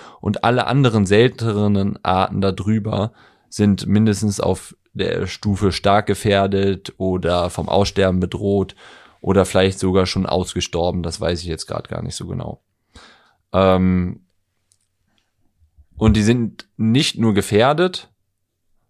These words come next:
sondern die sind auch auf nationaler Ebene geschützt. Also alle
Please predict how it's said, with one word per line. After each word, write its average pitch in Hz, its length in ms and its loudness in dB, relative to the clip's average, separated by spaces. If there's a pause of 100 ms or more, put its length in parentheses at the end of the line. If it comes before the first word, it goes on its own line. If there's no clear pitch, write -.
sondern 117 680 2 (640)
die 101 140 -2
sind 117 260 0
auch 110 420 2
auf 104 400 0
nationaler 101 640 2
Ebene 98 280 2
geschützt. - 640 -2
Also 92 320 -2
alle 123 400 4